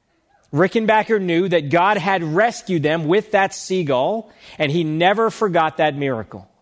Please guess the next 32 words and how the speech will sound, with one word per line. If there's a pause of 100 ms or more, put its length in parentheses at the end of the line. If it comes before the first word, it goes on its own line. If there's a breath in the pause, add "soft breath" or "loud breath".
(240 loud breath)
So (100)
every
Friday
afternoon
until
he
died,
he
made
his
way
down
to
that
pier
with
that
bucket
of
shrimp. (2750)
It (520 soft breath)
was
a
way
of
saying,
"Thank
you,
God,
for
saving
my